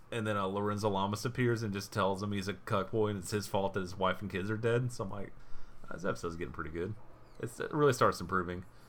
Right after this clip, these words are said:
Um, so Cuckboy gets brainwashed, and we find out that their plan is, like, "We're gonna use him to lure Rafe here, and then it'll be an immortal versus an immortal.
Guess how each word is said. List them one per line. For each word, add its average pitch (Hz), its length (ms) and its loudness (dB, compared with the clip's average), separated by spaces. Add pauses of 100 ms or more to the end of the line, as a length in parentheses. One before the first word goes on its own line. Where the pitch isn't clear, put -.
(400)
Um, 127 480 0 (440)
so 123 360 6
Cuckboy 151 440 6
gets 107 120 0
brainwashed, 92 600 4 (760)
and 113 80 2
we 120 80 4
find 127 240 10
out 113 140 8
that 110 100 0
their 107 100 4
plan 101 340 0
is, 85 100 -4
like, 87 160 -2 (380)
"We're 131 140 4
gonna 139 140 6
use 147 400 4
him 98 240 2 (120)
to - 180 -4
lure 127 500 2
Rafe 120 380 4
here, 90 280 -4 (220)
and 120 100 -2
then 127 60 6
it'll 131 120 6
be 131 140 4
an 131 60 4
immortal 131 480 6
versus 127 460 4
an 123 80 2
immortal. 113 440 2